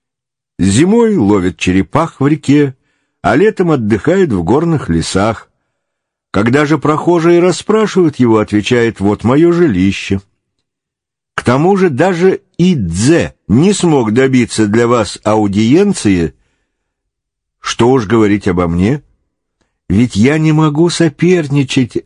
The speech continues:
с И Цзэ. И Цзэ такой человек, который достоинств своих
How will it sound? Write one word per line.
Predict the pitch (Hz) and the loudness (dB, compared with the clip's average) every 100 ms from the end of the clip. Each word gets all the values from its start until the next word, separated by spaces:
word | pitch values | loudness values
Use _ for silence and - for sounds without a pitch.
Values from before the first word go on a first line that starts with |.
| - | -12
с | - - _ _ - | -14 -14 _ _ -2
И | 143 | 0
Цзэ. | 98 85 110 131 76 - _ _ _ _ _ _ _ _ _ | 0 0 0 0 -2 -10 _ _ _ _ _ _ _ _ _
И | 113 120 | 0 0
Цзэ | 85 73 78 90 143 147 - _ _ _ - | -2 -6 -4 -2 -2 -4 -8 _ _ _ -8
такой | 87 - 95 139 | -6 -2 0 0
человек, | 151 - 151 151 98 101 135 - - _ _ _ | -2 0 2 2 2 0 -2 -8 -18 _ _ _
который | - 98 127 135 123 | -6 -2 2 2 2
достоинств | 101 101 - - 156 190 208 190 - - - _ - | 0 -4 -4 -2 0 2 0 -2 -8 -16 -20 _ -10
своих | - 113 120 113 90 80 - | -2 0 0 0 -2 -6 -14